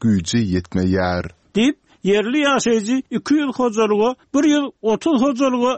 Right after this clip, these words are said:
Speaker 2: niýetlenen transformatorlaryň hyzmat edýänligini aýtdy. Onuň sözlerine görä, gündüzlerine her öýde bir haladynlyk, bir kondisioner işlese, tok paýlaýjylaryň güýji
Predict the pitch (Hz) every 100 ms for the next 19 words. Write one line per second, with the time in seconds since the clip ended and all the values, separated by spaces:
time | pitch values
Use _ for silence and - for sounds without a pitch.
0 | - 202 233 220 - 214 214 226 226 _
1 | - 214 196 - 226 180 208 294 - 240
2 | 226 220 233 - _ 208 220 240 254 226
3 | 220 214 208 208 220 196 - - - -
4 | 196 254 294 262 226 214 214 262 294 220
5 | 127 - 190 208 226 226 214 214 208 254
6 | 202 - 269 285 262 214 262 - _ -
7 | 277 - 240 220 196 208 208 196 170 _
8 | 262 302 - 262 220 - 202 208 233 269
9 | 254 208 240 190 214 240 _ - 311 320
10 | _ 262 262 247 233 214 220 220 233 208
11 | 190 214 196 214